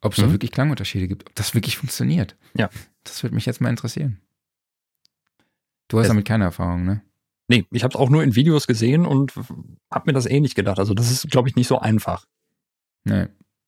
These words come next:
Speaker 1: Genau,
Speaker 2: Ja.
Speaker 1: dann haben wir jetzt,
Speaker 2: Jetzt haben wir den
Speaker 1: du hast einen
Speaker 2: Offline-Modus.
Speaker 1: Film geguckt, hast
Speaker 2: Ja,
Speaker 1: du
Speaker 2: genau.
Speaker 1: gesagt.
Speaker 2: Ich habe Hunter Killer geguckt auf Netflix. Das ist, ähm, ich konnte nachts nicht pennen und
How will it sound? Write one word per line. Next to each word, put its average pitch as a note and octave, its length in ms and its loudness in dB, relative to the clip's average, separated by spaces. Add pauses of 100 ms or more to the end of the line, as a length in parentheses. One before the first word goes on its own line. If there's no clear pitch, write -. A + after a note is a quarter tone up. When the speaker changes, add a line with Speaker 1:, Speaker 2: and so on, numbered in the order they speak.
(1600)
Speaker 1:
Genau, - 260 8
Speaker 2:
Ja. F#2+ 80 4 (160)
Speaker 1:
dann C3 160 4
haben D3 100 4
wir C3 80 4
jetzt, B2+ 380 2 (680)
Speaker 2:
Jetzt B2+ 160 2
haben G#2+ 60 0
wir G2+ 60 2
den F#2+ 80 4
Speaker 1:
du B2 60 6
hast B2 100 2
einen A2+ 80 4
Speaker 2:
Offline-Modus. B2 260 6
Speaker 1:
Film G#2+ 100 4
geguckt, G2 300 0
hast C3+ 80 6
Speaker 2:
Ja, D#3 100 6
Speaker 1:
du F#3+ 60 4
Speaker 2:
genau. C3+ 160 4
Speaker 1:
gesagt. F#2 340 -2
Speaker 2:
Ich B2+ 200 -2
habe D#3+ 360 4
Hunter F#3 240 0
Killer F2 260 -2
geguckt - 580 -6
auf - 240 -4
Netflix. - 420 -4
Das - 220 -6
ist, - 260 -2
ähm, C3+ 320 2 (640)
ich - 100 -2
konnte C3+ 160 2
nachts C#3 220 0
nicht A#2 120 0
pennen G#3 380 2 (240)
und C#3+ 520 0